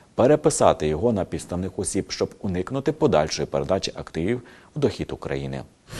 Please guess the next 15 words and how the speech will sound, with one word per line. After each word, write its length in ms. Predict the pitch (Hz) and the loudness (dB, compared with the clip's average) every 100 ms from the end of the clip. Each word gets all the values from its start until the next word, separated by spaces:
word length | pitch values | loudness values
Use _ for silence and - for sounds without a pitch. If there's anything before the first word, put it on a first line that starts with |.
| - - - - - - | -4 -2 -4 -6 -12 -6
Швеція 400 | - 180 - 127 | 8 8 10 6
надасть 360 | 127 147 - 127 | 8 8 6 2
Україні 380 | 143 151 139 | 4 6 6
новий 240 | 120 120 147 | 6 8 6
пакет 360 | 131 127 135 | 6 4 4
військової 440 | 131 110 - 127 123 | 2 2 6 8 8
допомоги 520 | 113 120 131 120 123 | 6 4 2 4 4
на 200 | 117 117 - - | 6 4 2 -14
сто 280 | - - 147 | -8 2 4
дев'яносто 400 | 135 120 143 117 | 6 2 0 2
дев'ять 300 | 107 135 - | 6 6 4
мільйонів 440 | 95 92 92 92 | 0 0 0 0
доларів. 560 | 87 101 95 95 95 - 95 | 2 4 6 6 6 2 -4
Він 100 | 92 | -4
складається 640 | - 87 101 123 123 127 | 0 2 6 6 6 0